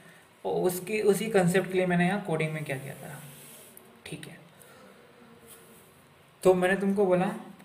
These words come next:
कि एक एरे है, इस एरे को दो पार्टीशन में चेंज करना है, एस वन, एस टू और एस टू माइनस एस वन जो है उसको अपने को मिनिमाइज करना है, ठीक है,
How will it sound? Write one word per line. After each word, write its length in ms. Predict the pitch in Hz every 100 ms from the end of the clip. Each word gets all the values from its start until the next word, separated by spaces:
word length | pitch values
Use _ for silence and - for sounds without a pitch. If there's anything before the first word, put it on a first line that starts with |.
| -
कि 220 | 185 185
एक 200 | 180 -
एरे 280 | 165 165 180
है, 180 | 180 196 - - - - - - - - - - 180
इस 200 | 175 170
एरे 220 | 170 180
को 140 | 180 175
दो 360 | 165 165 185 214
पार्टीशन 360 | 185 170 175 175
में 180 | 180 175
चेंज 300 | 170 165 165
करना 240 | 165 165
है, 160 | 175 170 - - - - - - - - -
एस 240 | 170 170 160
वन, 220 | 175 202 - - - - -
एस 240 | 165 165 -
टू 120 | 180 -
और 200 | 196 185
एस 200 | 180 175 -
टू 100 | 208
माइनस 380 | 180 170 180 170 180
एस 200 | 175 175
वन 200 | 185 175
जो 100 | 160
है 180 | 156 - - - - - - - -
उसको 360 | 170 175 - 190
अपने 220 | 175 160
को 60 | 196
मिनिमाइज 520 | 180 147 135 135 143
करना 220 | 143 -
है, 100 | - - - - - _ _ _ _ _ - - - -
ठीक 260 | - 151 147
है, 180 | 139